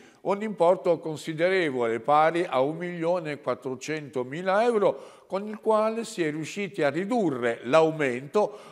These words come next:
eh, di uno virgola due per cento per quanto riguarda le utenze domestiche e del due virgola due per cento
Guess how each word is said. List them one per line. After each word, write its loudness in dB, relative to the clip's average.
eh, 0
di 0
uno 2
virgola 2
due 2
per 0
cento 0
per -8
quanto -4
riguarda 0
le 0
utenze -4
domestiche -4
e 0
del 4
due 2
virgola 0
due 0
per -2
cento -8